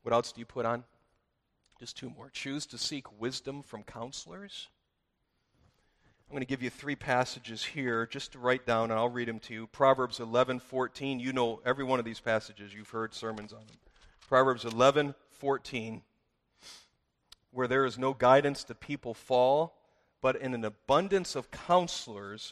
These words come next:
there's victory." Also jot down Proverbs fifteen twenty-two. "Without consultation, plans are frustrated, but with many counselors, they succeed."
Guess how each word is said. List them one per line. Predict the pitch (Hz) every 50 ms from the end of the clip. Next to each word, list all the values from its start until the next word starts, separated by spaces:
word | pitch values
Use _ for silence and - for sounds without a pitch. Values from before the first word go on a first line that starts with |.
| - _ _ _ _ _ _
there's | 127 127 131 123 117
victory." | 123 120 139 151 147 - - 113 101 - 156 _ _ _ _ _ _ _ _ _ _ _ _ - - - _ _ _ - - _ -
Also | 139 160 165 - 156 147
jot | 131 143 147 143 - 151
down | 143 143 135
Proverbs | 127 - 147 139 139 143 135 - -
fifteen | - 156 151 - - 160 147 135 127
twenty-two. | - - 139 139 135 - - 147 135 120 104 _ _ _ _ _ _ _ _ _ _ _ -
"Without | 135 127 143 147 165 170 151 - -
consultation, | - - 170 160 156 - 165 139 135 - - 170 175 196 - - 202 196 185
plans | - - 160 147 147 147 135 135
are | 131 120
frustrated, | - - 165 170 170 - - - 175 175 170 175 190 180 147
but | 131 139 123 131
with | 127 131 123 - -
many | 120 127 143 165 196 214
counselors, | 202 - - 208 220 247 262 254 - - 135 117 113 113 120 120 - - _ _ _ _ _ _ _ _ _ _ _ _
they | - 127 139
succeed." | - - - - - - - - 113 110 - 131 127